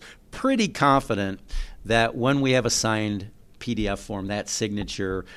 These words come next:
will let us know that the right person signed the P D F. So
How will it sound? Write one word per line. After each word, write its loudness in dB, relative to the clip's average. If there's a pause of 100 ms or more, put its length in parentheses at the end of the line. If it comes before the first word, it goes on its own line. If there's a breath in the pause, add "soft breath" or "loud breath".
(140 loud breath)
will 6
let 8
us 4
know 4
that 0
the 0
right 0
person -6 (340 soft breath)
signed -6 (220)
the -6
P -8
D -4
F. -10 (840)
So 6